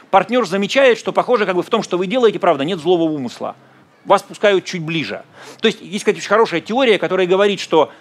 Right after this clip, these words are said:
доверие подобно психологической дистанции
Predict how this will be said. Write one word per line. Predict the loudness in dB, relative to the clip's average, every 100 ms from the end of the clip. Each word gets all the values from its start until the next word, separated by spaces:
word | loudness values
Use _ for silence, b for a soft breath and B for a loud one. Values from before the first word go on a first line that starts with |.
| -4
доверие | 0 2 2 0 0 0
подобно | 2 0 0 -2 -4
психологической | -6 -4 0 0 -2 -8 -6 -6
дистанции | -4 0 0 -2 -12 -18